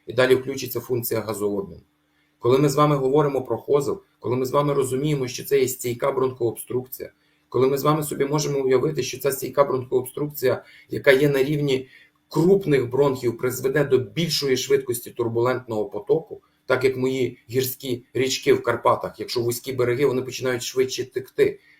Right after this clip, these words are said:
починають бурлити. Так само і повітря там розганяється до великої швидкості. І тому, досягнувши термінальних бронхіол, ця швидкість є завелика. І повітря замість того прихозило, щоб ніжно, як квітку, відкрити альвеолку,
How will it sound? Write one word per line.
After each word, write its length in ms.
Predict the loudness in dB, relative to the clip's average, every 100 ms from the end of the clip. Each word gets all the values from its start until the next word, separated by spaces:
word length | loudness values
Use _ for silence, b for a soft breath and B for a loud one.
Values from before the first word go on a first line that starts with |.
| B
починають 540 | -10 -2 0 0 0
бурлити. 600 | -2 2 4 4 4 -2 -10
Так 140 | -8 -2
само 240 | 0 2
і 100 | -2
повітря 560 | -2 -2 -2 -4 -2 -2
там 280 | 0 -2
розганяється 840 | -2 -2 -2 -2 0 -2 -4 -8 -10
до 80 | -4
великої 420 | 0 0 -2 -4
швидкості. 580 | -4 -4 -6 -8 -20 -20 _ b b b
І 80 | -8
тому, 320 | -2 0 0
досягнувши 840 | -2 0 0 0 0 0 0 -2 b b b b 2
термінальних 720 | 4 6 6 4 4 0 0
бронхіол, 720 | 2 2 0 0 2 2 -2 _ -4
ця 140 | -2
швидкість 540 | 0 -2 -4 -6 -4
є 80 | -4
завелика. 640 | 0 0 2 2 2 0 -12 _ _
І 80 | -10
повітря 380 | -4 -4 -2 -2
замість 280 | -2 -4 2
того 240 | 2 2
прихозило, 500 | 0 0 2 2 0
щоб 220 | -8 -8
ніжно, 280 | -6 -2 0
як 160 | -2 -4
квітку, 360 | -8 -8 -6
відкрити 460 | -6 -2 0 2 2
альвеолку, 640 | 2 4 4 2 0 -8